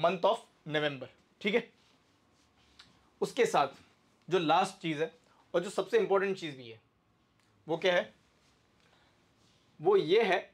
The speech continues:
कि आपको जो है तीन चीज़ें करनी है। फर्स्ट is practice, आपको तीन चीज़ें जो है import-, बहुत ज़्यादा इंपॉर्टेंट है, वो आपको करनी ही करनी है। First is practice,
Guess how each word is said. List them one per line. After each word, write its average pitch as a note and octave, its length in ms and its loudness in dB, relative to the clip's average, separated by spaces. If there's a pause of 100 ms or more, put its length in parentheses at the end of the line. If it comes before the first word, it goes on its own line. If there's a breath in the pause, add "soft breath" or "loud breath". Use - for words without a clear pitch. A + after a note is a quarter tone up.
(140)
कि - 60 -14 (120)
आपको E3+ 360 2
जो F#3 120 4
है F3 180 0 (160)
तीन A3+ 180 -4
चीज़ें F3+ 260 -4
करनी A2+ 240 -12
है। A2 80 -20 (360)
फर्स्ट G3 260 0
is G3+ 80 -6
practice, E3+ 420 -4 (2000)
आपको D#3+ 180 0
तीन A3 280 0
चीज़ें G#3 260 0
जो F#3 120 2
है G3+ 220 2 (220)
import-, E3+ 300 0 (320)
बहुत D#3 200 0
ज़्यादा F3+ 200 2
इंपॉर्टेंट E3 320 0
है, F3+ 60 0
वो F3+ 60 4
आपको F3 200 0
करनी D#3+ 300 0
ही G3+ 200 0
करनी E3+ 260 0
है। F#3+ 140 -4
First F3 260 -2
is G3 120 -8
practice, E3 380 -4